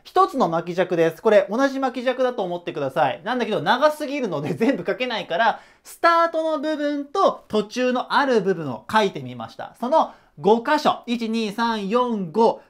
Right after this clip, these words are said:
ここの長さがいくつでしょうかっていうのが問題だと思って、ぜひね、チャレンジしてみてください。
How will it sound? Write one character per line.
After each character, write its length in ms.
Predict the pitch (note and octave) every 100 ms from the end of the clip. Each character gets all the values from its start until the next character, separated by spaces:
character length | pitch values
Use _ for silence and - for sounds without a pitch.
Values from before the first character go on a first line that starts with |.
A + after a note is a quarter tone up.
| -
こ 160 | B3
こ 100 | A#3+
の 160 | D#4+ E4
長 300 | D#4+ E4+ D#4
さ 160 | C4 G#3+
が 120 | G3+
い 160 | C4+
く 160 | C4+ C#4
つ 160 | C#4 F#3+
で 140 | F3+
し 140 | F3
ょ 220 | G#3+ G#3+ G3+
う 40 |
か 160 | D#4+ F#4
っ 140 | F#4
て 80 | C4
い 20 |
う 20 |
の 60 | G#3+
が 120 | D#3
問 260 | D3 F3+ F3
題 100 | F3
だ 120 | D#3+
と 80 | D3
思 120 | C3
っ 60 |
て、 100 | B2+
ぜ 140 | A#2+ C#3+
ひ 60 |
ね、 120 | F3+ A3
チ 100 | F3+
ャ 60 |
レ 140 | E3+ E3
ン 80 |
ジ 100 | C3+
し 60 | C3
て 80 | C#3+
み 120 | C3+
て 140 | C3+
く 140 | C3 B2
だ 160 | A#2+
さ 160 | A#2+ G#3
い。 160 | F3+